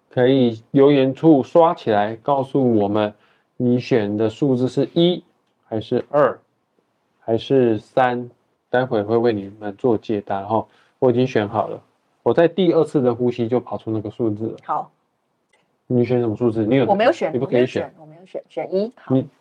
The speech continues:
Speaker 1: 那个我们助教选什么？
Speaker 2: 选一。
Speaker 1: 哦，助手选一。一、二、三这三个数字，你挑选一个吧。待会我们会告诉你，你选择的数字要告诉你什么东西哈。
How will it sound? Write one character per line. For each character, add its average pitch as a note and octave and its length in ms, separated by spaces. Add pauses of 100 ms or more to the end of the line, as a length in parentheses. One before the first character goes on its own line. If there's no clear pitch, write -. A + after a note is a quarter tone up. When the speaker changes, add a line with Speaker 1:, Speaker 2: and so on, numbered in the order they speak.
(140)
Speaker 1:
那 C#3 140
个 B2+ 180
我 A#2+ 80
们 B2 100
助 C#3+ 160
教 C3 200
选 G#2+ 200
什 G#2+ 60
么？ - 80
Speaker 2:
选 - 140
一。 A3 180
Speaker 1:
哦， C3 140
助 - 180
手 G2+ 320
选 A2 300
一。 B2+ 280 (300)
一、 D#3 520
二、 B2 440
三 B2+ 560
这 B2+ 280
三 C3 240
个 A2+ 160
数 C3 200
字， C3 160
你 G#2+ 160
挑 E3 300
选 A2+ 260
一 B2+ 80
个 A#2 140
吧。 G#2+ 260
待 C#3+ 240
会 C#3 160
我 G2+ 140
们 G#2+ 120
会 C3+ 180 (100)
告 G3 260
诉 F3+ 260
你， B2+ 180
你 C#3 120
选 A#2 300
择 A2+ 100
的 B2 120
数 D#3 260
字 C#3 280 (380)
要 D#3+ 200
告 D#3 280
诉 C#3+ 160
你 A#2+ 140
什 A2+ 120
么 G2+ 120
东 A#2 180
西 A2+ 220
哈。 A2+ 240